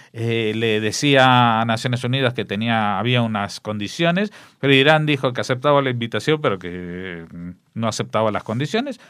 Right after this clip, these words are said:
pero que ahí se iba a presentar, que me esperen, que me reserven el asiento, que voy. Y entonces, se, pues, ahí está, la Coalición Nacional Siria, eh,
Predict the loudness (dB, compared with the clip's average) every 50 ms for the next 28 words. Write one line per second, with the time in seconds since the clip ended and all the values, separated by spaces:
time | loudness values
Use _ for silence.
0 | _ _ -2 4 4 4 6 6 4 6 6 4 4 2 4 4 4 4 4 4
1 | 4 2 2 0 -6 -4 -2 -4 -2 0 0 0 0 -2 -4 -6 -6 -4 -2 -2
2 | -2 0 0 -2 -4 -6 -10 -14 -20 -20 _ -8 -6 -6 -4 -4 -4 -2 0 0
3 | 2 2 2 2 2 2 0 0 0 0 0 0 -2 -2 -2 -2 2 2 2 2
4 | 0 -6 -14 _ -20 -20 -20 -20 -20 -20 -20 -20 _ -4 -2 -2 0 2 2 2
5 | 2 0 -2 -2 -2 0 2 2 2 2 0 -2 -2 0 2 2 2 2 2 0
6 | -2 -4 -6 0 2 4 6 6 6 6 4 4 2 -2 -2 -2 -4 -2 0 0
7 | 0 0 -2 -4 -6 -4 -4 -6 -2 0 0 0 2 0 -2 -2 -2 -4 -2 -2
8 | -4 -2 -2 -4 -2 -2 -2 -2 0 0 0 0 0 -2 -2 -4 -4 -4 -6 -8